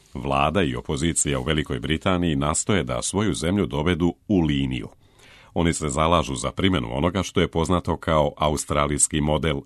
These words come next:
rigidnog skrininga na razne zarazne bolesti pre ulaska u zemlju. Jedan posve drugačiji primjer,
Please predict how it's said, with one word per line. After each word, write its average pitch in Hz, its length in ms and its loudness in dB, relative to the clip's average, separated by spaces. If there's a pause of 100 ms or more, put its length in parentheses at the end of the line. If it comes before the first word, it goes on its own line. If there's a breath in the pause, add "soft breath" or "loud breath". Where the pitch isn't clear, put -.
rigidnog 76 560 0
skrininga 82 640 2 (120)
na 90 180 2
razne 82 380 0
zarazne 73 420 0
bolesti 73 440 0
pre 85 200 0
ulaska 67 380 -2
u 69 80 -2
zemlju. 53 320 -8 (1700 soft breath)
Jedan 143 300 2
posve 123 260 0
drugačiji 85 540 2
primjer, 58 440 -8